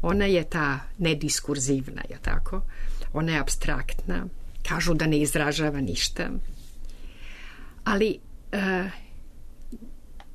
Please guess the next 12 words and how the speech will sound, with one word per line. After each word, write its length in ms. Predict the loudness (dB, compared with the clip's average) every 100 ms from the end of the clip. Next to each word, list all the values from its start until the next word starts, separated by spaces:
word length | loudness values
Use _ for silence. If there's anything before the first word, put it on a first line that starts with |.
| -12 2
onaj 240 | 4 4 4
ko 100 | 0
piše 460 | 4 4 4 2
muziku, 560 | 2 2 0 -2 -4 -6
čovek, 360 | -2 0 2
žena, 400 | 2 2 2 2
svejedno, 500 | 0 0 -2 -2 -4 -6 -6 -6 -8 -12 -12 -12 -6
em, 460 | -2 0 2 0 -2 -6 -16 -16 -14 -14 -16 -16 -4
on 440 | 2 4 4 2 0 -6 -10 -8 -8 -8 -12 -10 -8 -4 2
ne 160 | 4
samo 260 | 4 4 6
da 400 | 6 4 2